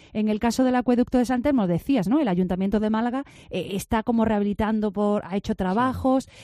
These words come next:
Speaker 1: Eh, en el caso de la iglesia del Sagrario, sé, me consta que se están haciendo ya trabajos. Eh, en todo caso, ¿eso quién le corresponde? ¿Iniciativa privada, las administraciones? Nos-, eh, eh, Hispania Nostra, vosotros llamáis y, y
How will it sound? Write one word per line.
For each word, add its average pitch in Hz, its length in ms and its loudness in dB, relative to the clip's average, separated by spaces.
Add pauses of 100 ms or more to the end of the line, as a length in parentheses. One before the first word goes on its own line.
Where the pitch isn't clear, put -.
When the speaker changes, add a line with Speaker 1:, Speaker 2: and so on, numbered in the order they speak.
Speaker 1:
Eh, 220 280 0
en 220 100 2
el 208 80 0
caso 226 240 0
de 220 60 0
la 208 60 0
iglesia 208 300 -2
del 202 120 2
Sagrario, 202 420 0
sé, 220 260 0
me 190 140 -2
consta 208 340 -2 (220)
que 220 100 0
se 214 120 -2
están 214 200 0
haciendo 202 300 -2
ya 196 320 -2
trabajos. 240 720 2 (280)
Eh, 208 520 0 (100)
en 220 140 2
todo 247 200 4
caso, - 360 -2
¿eso 214 300 -2
quién 262 200 0
le 208 120 0
corresponde? 185 500 0
¿Iniciativa 175 480 -2
privada, 277 500 0
las 214 160 -4
administraciones? 190 1000 0 (220)
Nos-, 233 320 4
eh, 208 400 -2
eh, 208 60 0
Hispania 226 460 0
Nostra, 220 340 0
vosotros 214 500 2 (240)
llamáis 208 800 0
y, - 20 2
y 220 500 -4